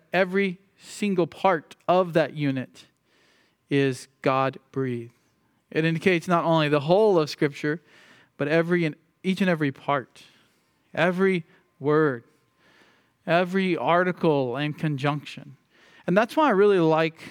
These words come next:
the N A S B or the L S B, where they italicize things that were added by the translators. That way you can differentiate between what they put in there to smooth it out for us English readers versus the original word that God inspired.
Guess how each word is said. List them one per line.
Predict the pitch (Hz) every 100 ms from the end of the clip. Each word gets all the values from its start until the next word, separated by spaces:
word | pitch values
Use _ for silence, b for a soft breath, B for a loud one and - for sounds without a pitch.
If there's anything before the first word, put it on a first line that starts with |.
| B B
the | 139 139
N |
A | 160 156
S | 151 -
B | 156 156 156
or | 147
the | 123
L | 143 151
S | 143
B, | 156 151
where | 143
they | 135 127 b b b
italicize | 147 143 - 226 262 247 - 170 151 139
things | 165 156 151
that | 151 127
were | 123
added | 156 170 180
by | 165
the | 147
translators. | 139 143 135 - 131 120 135 - _ b b b b b b b b -
That | 185 233
way | 254
you | 240
can | 214
differentiate | 175 185 185 180 180 151
between | - 175 156
what | 196
they | 220
put | - 208
in | 202
there | 196
to | 165
smooth | - 175 165 185
it |
out | 175 170
for | - 165
us | 160
English | - 160 165 165 -
readers | - 156 170 214 - b b b b b -
versus | 151 156 156 151 -
the | 147 139
original | 131 156 156 147 135 127 b b b -
word | 131 147 151 139 123 117 _ _ _ _
that | 135 131
God | 135 135
inspired. | 123 - 123 120 113